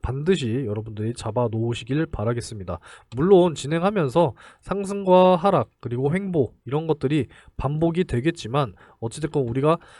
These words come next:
함께 했을 때 버텨나갈 수 있다라는 겁니다. 그래서 목적지까지 확실하게 여러분들과 함께 달려나가도록 할 테니까요. 꼭 요 땡땡땡땡 종목을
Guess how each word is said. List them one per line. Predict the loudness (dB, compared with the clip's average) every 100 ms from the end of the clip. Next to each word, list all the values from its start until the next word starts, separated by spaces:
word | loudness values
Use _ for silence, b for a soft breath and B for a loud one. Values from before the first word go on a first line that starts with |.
| B
함께 | -12 -10 -8 -6 6 6
했을 | 6 -4 -6
때 | 0 0 0 -6 _ _ _ _
버텨나갈 | -6 -4 0 0 0 -4
수 | -6
있다라는 | -12 -2 0 0 -4 -8
겁니다. | -10 -8 -8 -8 -10
그래서 | -10 -8
목적지까지 | -10 -8 -10 -8 -12 -6 -4 0 -2 -2 b b
확실하게 | -16 -6 2 2 4 -2 -6 -8
여러분들과 | -6 -6 -4 -2 -2
함께 | -2 -4
달려나가도록 | -2 -2 -2 -2 -2 -2 -2
할 | -2
테니까요. | -2 -4 -2 2 2 0 B B B
꼭 | 8 8 8 _ -4
요 | -4
땡땡땡땡 | -2 0 -2 -2 -6 -6 -6 -8 -4 -2 -2 -4
종목을 | -6 -4 4 4